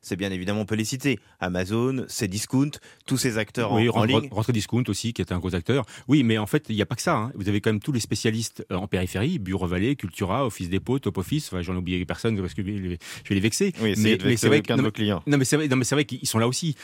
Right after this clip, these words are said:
Speaker 2: Et ils font un travail énorme. Et honnêtement, la grande surface alimentaire est leader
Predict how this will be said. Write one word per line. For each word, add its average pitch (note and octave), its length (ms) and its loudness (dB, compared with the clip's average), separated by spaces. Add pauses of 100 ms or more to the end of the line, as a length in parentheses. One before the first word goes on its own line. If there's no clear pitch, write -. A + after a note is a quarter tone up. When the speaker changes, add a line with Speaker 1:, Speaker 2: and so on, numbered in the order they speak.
(160)
Speaker 2:
Et G#2 100 2
ils G#2 80 2
font A2 160 0
un G2+ 40 2
travail G2 280 0
énorme. D#3+ 380 2
Et B2 180 0
honnêtement, C#3+ 320 2
la G2+ 140 2
grande A2+ 220 -2
surface A#2 320 -4
alimentaire A2+ 520 2
est G2 80 -2
leader A2+ 520 2